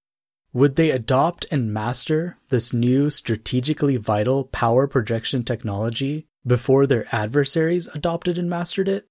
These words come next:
As has always been the case with the emergence of new strategically vital power projection technologies, timing is everything.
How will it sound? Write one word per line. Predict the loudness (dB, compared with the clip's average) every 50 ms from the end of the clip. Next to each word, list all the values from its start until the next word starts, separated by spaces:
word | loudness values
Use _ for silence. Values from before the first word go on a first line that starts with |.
| _ _ _ _ _ _ _ _ _ _ _ _ _ _ _ _ _ -2
As | 0 2 2 2 4
has | 4 2 2 2
always | 0 -2 0 0 2 4 2 2 2 0
been | 0 2 2
the | 2 2
case | 0 0 -2 0 0 0 -2 -4 -6 -4 -4
with | -4 -4 0
the | 0 2
emergence | 2 2 2 2 2 2 0 0 -2 -2 -4
of | -6 -6 -4
new | -2 -2 0 2 2 2 2 0 -4 -6 _
strategically | -14 -8 -4 -2 -2 -2 -2 -2 -2 -2 0 -2 0 0 0 0
vital | 2 2 2 2 2 2 0 -2
power | -4 -6 -6 -2 0 0 0 0
projection | 0 -2 0 0 0 0 0 -2 -4 -4
technologies, | -4 -6 -8 -6 -4 -2 0 0 -2 -2 -4 -6 -8 -8 -8 -10 -12 -14 _ _ _ _ _ _ _ _
timing | -6 -2 0 2 2 2 0 0 -2 -4 -6 -8 -4 -2
is | -2 -2 -2 -4 -4
everything. | -4 -4 -4 -6 -8 -8 -10 -12 -12 -12 -14 -18